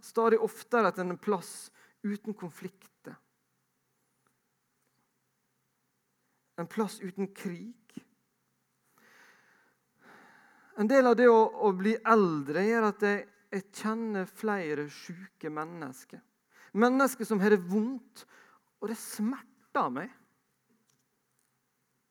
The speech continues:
Kanskje flere av oss som sitter her inne i dag,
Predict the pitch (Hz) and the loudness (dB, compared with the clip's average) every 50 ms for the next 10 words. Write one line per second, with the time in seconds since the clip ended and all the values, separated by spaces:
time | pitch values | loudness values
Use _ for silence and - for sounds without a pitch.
0 | _ _ _ _ _ _ _ _ _ _ _ _ _ _ _ _ _ _ _ _ | _ _ _ _ _ _ _ _ _ _ _ _ _ _ _ _ _ _ _ _
1 | _ _ _ _ _ _ _ _ _ _ _ _ _ _ _ _ _ _ _ _ | _ _ _ _ _ _ _ _ _ _ _ _ _ _ _ _ _ _ _ _
2 | _ _ _ _ _ _ _ _ _ _ _ - - - 208 - - - 214 202 | _ _ _ _ _ _ _ _ _ _ _ -20 -20 -20 -20 -16 -10 -6 -4 -4
3 | 190 170 156 156 170 165 - 175 - - 196 185 _ - 165 156 151 139 147 156 | -4 -4 -6 -6 -8 -14 -18 -18 -18 -16 -16 -16 _ -10 -8 -8 -6 -8 -8 -8
4 | 147 143 139 135 135 131 | -10 -10 -10 -10 -12 -12